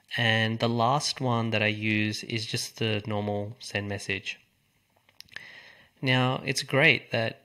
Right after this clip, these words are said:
we've sent all these messages and we've got all of these, uh, replies from our individual customers.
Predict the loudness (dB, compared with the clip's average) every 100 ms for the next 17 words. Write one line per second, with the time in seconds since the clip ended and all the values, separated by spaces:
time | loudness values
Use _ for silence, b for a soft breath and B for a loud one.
0 | _ -8 -6 0 0 0 -2 -2 -2 -2
1 | -2 -4 0 0 0 -4 -8 -10 -8 -6
2 | -4 -4 -6 -6 -4 -2 0 0 -2 -2
3 | -2 -2 -4 -8 -8 -10 -10 -10 -14 -10
4 | -6 -6 -6 -8 0 0 2 -2 -6 -10
5 | -10 -8 -6 -8 -10 -12 -8 -8 -6 -6
6 | -8 -10 -12 -10 -6 -6 -4 -4 -6 -6
7 | -6 -6 -2 -2 -2 -8